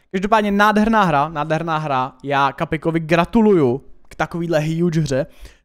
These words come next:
No a ještě jednou opakuju, kdybyste i vy měli nějakou opravdu nějakou kulervoucí úžasnou bitvu, na kterou prostě nezapomenete a chtěli byste jí, aby ji viděl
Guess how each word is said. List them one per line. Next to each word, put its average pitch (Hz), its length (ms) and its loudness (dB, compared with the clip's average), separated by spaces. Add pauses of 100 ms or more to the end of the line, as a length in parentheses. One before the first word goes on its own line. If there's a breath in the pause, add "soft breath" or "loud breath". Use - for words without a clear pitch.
No 196 60 -2
a 247 60 2
ještě 247 240 -4
jednou 240 100 -2
opakuju, 240 320 -6
kdybyste 190 300 -6
i 180 100 -4
vy 185 100 0
měli 180 200 -4
nějakou 160 340 -6
opravdu 156 480 -8
nějakou 135 300 -10
kulervoucí 165 640 -4
úžasnou 175 480 -4
bitvu, 147 480 -8
na 151 120 -12
kterou 131 280 -10
prostě 120 320 -14
nezapomenete 135 580 -10
a 127 40 -8
chtěli 175 280 -10
byste 160 280 -8
jí, 131 180 -8
aby 120 140 -8
ji 120 80 -10
viděl 117 320 -8